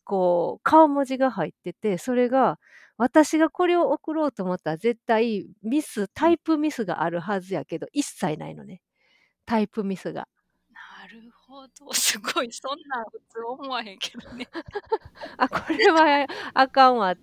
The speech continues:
Speaker 1: て思って、
Speaker 2: うん。
Speaker 1: これはなんかに引っかかってると思って、
Speaker 2: うん、うん。
Speaker 1: 騙されてると思って、
Speaker 2: うん。
Speaker 1: ほんで夫に聞いたら、「あ、それエーアイ
Speaker 2: うん。
Speaker 1: やで」って言われて。「<laughs> ええ！」って、「やっ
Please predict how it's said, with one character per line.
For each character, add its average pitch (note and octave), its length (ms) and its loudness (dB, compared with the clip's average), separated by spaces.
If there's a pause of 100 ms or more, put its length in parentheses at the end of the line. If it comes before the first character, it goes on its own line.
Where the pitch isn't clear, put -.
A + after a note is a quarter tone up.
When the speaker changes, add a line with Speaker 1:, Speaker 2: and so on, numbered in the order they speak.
(220)
Speaker 1:
て E3+ 260 -6 (360)
思 F#3+ 280 -4
っ - 20 2 (140)
て、 G#3+ 80 6
Speaker 2:
う - 20 2
ん。 G3+ 40 0
Speaker 1:
こ G#3+ 120 0
れ C4+ 80 6
は C4 100 4
な A#3+ 140 0
ん A#3+ 40 -4
か G#3 140 0
に F#3+ 100 -6
引 F#3+ 60 -8
っ - 40 -20
か F#3 120 -8
か F#3 120 -6
っ F3 40 -8
て - 160 -10
る F#3+ 100 -8
と - 140 -10
思 E3+ 140 -12
っ - 40 -14
て、 - 420 -8
Speaker 2:
う A3+ 80 8
ん、 A#3 40 10
う A3 100 8
ん。 G3+ 80 4
Speaker 1:
騙 G#3 60 2
さ G#3 140 2
れ F#3 80 -2
て G3 160 -12
る G3 160 -6
と F3 180 -12
思 D#3+ 160 -14
っ - 40 -16
て、 G#3 520 -10 (180)
Speaker 2:
う A3 120 2
ん。 G#3+ 100 2
Speaker 1:
ほ A3+ 100 -6
ん G#3+ 80 -6
で G#3 220 -6
夫 G3 400 -10
に F#3 160 -12
聞 G3 220 -12
い E3 60 -12
た D#3+ 200 -10
ら、 E3+ 180 -4
「あ、 F#3+ 60 -10
そ B3 120 -10
れ - 120 -6 (140)
エ B3+ 60 4
ー B3+ 40 -2
ア B3 60 -2
イ G#3+ 40 -4
Speaker 2:
う - 20 -4
ん。 - 20 -4
Speaker 1:
や D3 60 -6
で」 - 120 -8
っ - 20 -12
て - 100 -16
言 D3+ 100 -10
わ C#3 60 -8
れ C#3 100 -12
て。「 D#3+ 260 -10 (360)
<laughs> - 40 -20
え C4+ 80 6
え！」 G4+ 40 6 (300)
っ - 60 -4
て、 G#3 100 -6 (140)
「や G#3+ 80 2
っ A3 40 -6